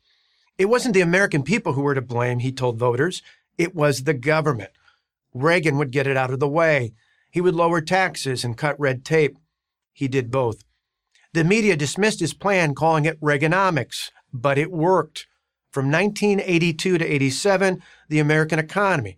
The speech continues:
defined as G D P adjusted for inflation, rose an astonishing twenty-seven percent,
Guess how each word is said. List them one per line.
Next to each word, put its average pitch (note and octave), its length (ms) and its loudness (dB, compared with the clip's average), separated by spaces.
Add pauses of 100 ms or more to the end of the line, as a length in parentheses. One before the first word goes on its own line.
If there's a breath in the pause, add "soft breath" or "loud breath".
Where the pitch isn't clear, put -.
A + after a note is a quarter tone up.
(280 soft breath)
defined E3+ 400 0
as C#3+ 160 0
G C#3 140 -2
D E3 120 0
P F3 240 -2
adjusted C#3+ 440 -2
for D#3+ 140 -4
inflation, D3 560 -2
rose F3 280 2
an F#3+ 140 -4
astonishing F3+ 760 -2
twenty-seven F#3 640 -2
percent, E3 480 -2